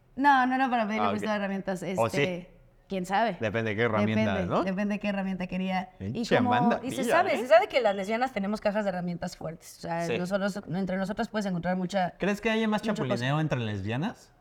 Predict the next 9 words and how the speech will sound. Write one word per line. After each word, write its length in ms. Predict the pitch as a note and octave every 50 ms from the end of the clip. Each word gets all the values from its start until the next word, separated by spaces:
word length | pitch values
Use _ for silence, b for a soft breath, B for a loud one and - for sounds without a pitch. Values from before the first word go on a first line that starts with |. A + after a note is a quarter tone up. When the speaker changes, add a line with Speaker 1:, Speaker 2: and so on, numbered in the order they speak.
| F3+ F3
Speaker 1:
Uy, 360 | G#3+ A3 A3 A#3 A3+ A3+ G#3+
no 40 | A3
Speaker 2:
que, 160 | G#3 - - G#3+ G#3
Speaker 1:
sé. 180 | - - F#3+
Speaker 2:
que 380 | - - A#2 A2 G#2 G#2 G#2 G#2
en 640 | G2+ G2+ G2+ G#2 G2+ G2+ G2+ G2+ G2+ G2+ G2 G2 F#2+
Speaker 1:
Sí. 320 | - - - - - _ -
Speaker 2:
gente 280 | - B2+ A#2 B2+ C3 B2 A#2
heterosexual? 640 | - - A2+ G2+ F#2 - - - - C#3+ G3 -